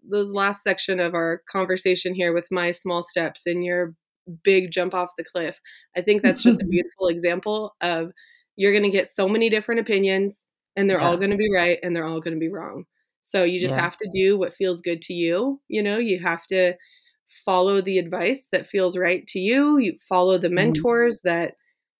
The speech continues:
Speaker 1: you resonate with, whether that's how they teach or their story or whatever, um,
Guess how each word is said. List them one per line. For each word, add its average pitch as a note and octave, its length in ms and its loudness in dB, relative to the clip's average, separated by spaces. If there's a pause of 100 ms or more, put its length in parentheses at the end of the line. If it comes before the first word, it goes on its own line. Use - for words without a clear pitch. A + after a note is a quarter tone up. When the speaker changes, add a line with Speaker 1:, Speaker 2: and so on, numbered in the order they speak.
(200)
Speaker 1:
you F#3 280 0
resonate A3+ 580 2
with, B3+ 300 4 (220)
whether F3+ 320 2
that's E3 340 -2
how E3+ 160 -2
they E3+ 160 0
teach A3 480 -6
or F3+ 100 0
their E3 200 -2
story G3 800 2
or F3 420 -2 (160)
whatever, F3+ 680 0 (500)
um, E3 560 -4